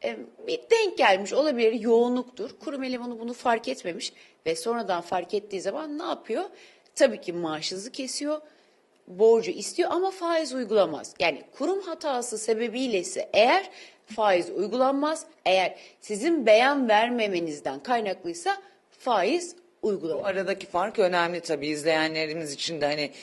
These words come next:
Speaker 2: neyi faizle ödeyeceğiz, neyi faizsiz ödeyeceğiz kısmında da aslında oldukça belirleyici. Ee, şurada üzerimizde şirket var kısmı aslında biraz benim dikkatimi çekti. Bu nedir?
Speaker 1: Bu şöyle, bazen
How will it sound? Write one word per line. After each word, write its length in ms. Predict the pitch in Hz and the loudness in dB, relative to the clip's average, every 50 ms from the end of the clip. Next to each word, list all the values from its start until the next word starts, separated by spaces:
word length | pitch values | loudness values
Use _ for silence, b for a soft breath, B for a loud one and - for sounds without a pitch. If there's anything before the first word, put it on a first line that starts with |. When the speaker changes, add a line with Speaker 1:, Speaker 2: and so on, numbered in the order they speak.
| B B B B - | B B B B -4
Speaker 2:
neyi 220 | 160 165 175 190 | -2 0 0 0
faizle 500 | 185 196 170 156 156 156 147 139 143 160 | 0 0 0 2 2 0 0 0 0 0
ödeyeceğiz, 480 | 151 147 147 156 135 127 156 151 135 131 | 0 0 0 -4 -4 -2 0 0 0 -2
neyi 200 | 160 175 196 196 | -4 -4 -4 -4
faizsiz 680 | 190 175 156 147 147 147 - - - 196 185 143 - | -4 -2 -2 -2 -2 -2 -4 -6 -6 -6 -6 -4 -4
ödeyeceğiz 520 | - 156 147 135 139 135 123 151 151 147 - | -4 -4 -4 -6 -6 -4 -2 -2 -2 -2 -4
kısmında 480 | - - - - 165 151 151 156 160 | -10 -12 -12 -10 -8 -6 -4 -2 -2
da 200 | 185 185 180 - | 0 -2 -2 -2
aslında 320 | 160 160 156 - - 165 160 | -4 -6 -6 -6 -2 0 2
oldukça 440 | 165 160 143 151 - - 233 214 | 2 2 0 -4 -2 0 0 2
belirleyici. 640 | 180 175 175 165 170 165 165 156 151 143 - 151 135 107 B B B B B B B B - | 4 4 4 4 2 2 2 2 2 2 2 0 0 0 B B B B B B B B 2
Ee, 880 | 175 175 175 170 170 170 170 170 170 170 170 175 170 170 165 - - | 4 6 6 6 4 4 2 2 2 2 2 0 -2 -4 -4 -6 -4
şurada 680 | - - - - 262 277 349 359 269 262 220 208 202 B B B B B - | -4 -2 -2 0 0 0 2 4 6 6 6 6 4 B B B B B -6
üzerimizde 500 | 202 190 202 247 254 254 269 247 285 294 | 0 4 6 6 6 4 2 0 0 2
şirket 540 | - - - 214 202 - 269 302 302 - 269 | 2 2 0 -2 -2 -2 -2 -2 -2 0 0
var 220 | 247 240 233 233 | 0 0 0 -2
kısmı 320 | - 226 - - 269 269 | -4 -6 -4 0 0 0
aslında 340 | 240 202 - - - 165 151 | 0 0 -2 -4 -4 -4 -2
biraz 320 | 151 151 151 147 147 139 147 | 0 0 0 0 0 0 -2
benim 160 | 151 151 143 | -4 -4 -4
dikkatimi 360 | 143 143 - 151 - 147 143 | -4 -2 -2 -2 -2 -4 -4
çekti. 380 | - - 143 - - 160 165 196 | -4 -4 -4 -4 -6 -6 -4 -4
Bu 120 | 294 339 | -2 -2
nedir? 580 | 359 339 254 - 139 143 151 147 - - - _ | 0 -2 -2 0 -2 -4 -4 -6 -10 -16 -20 _
Speaker 1:
Bu 260 | - 226 269 330 349 339 | -16 -12 -10 -8 -6 -4
şöyle, 520 | - - 339 339 320 247 190 202 - - - | -2 0 0 0 2 2 0 0 -2 -4 -6
bazen 580 | 208 247 330 392 403 381 285 240 202 202 - | -2 0 2 2 2 0 0 -2 -2 -2 -4